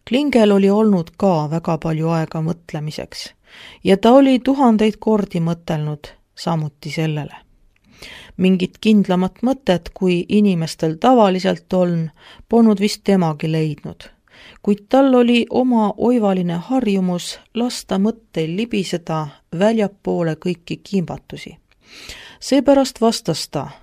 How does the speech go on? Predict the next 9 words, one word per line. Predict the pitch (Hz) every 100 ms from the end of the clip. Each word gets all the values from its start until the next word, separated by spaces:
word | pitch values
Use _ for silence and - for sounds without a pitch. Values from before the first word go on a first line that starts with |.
| _
et | 160 147 _ - -
vahest | 156 165 160 -
polegi | 190 185 180 208
ette | 214 - 240
nähtud, | 277 254 - 165
et | 160 160 -
peab | 180 165 175
leidma | 190 175 - 160 156 _ _ _
kindlat | - 214 165 147 160